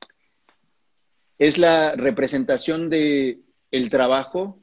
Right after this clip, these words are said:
de toda una cadena de personas involucradas. Entonces, es una bebida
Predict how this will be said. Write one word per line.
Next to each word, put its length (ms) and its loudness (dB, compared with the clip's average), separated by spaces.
de 440 -2
toda 280 0
una 240 -6
cadena 580 -4
de 140 -4
personas 480 -4
involucradas. 840 -4
Entonces, 920 -2
es 380 0
una 680 -2
bebida 720 2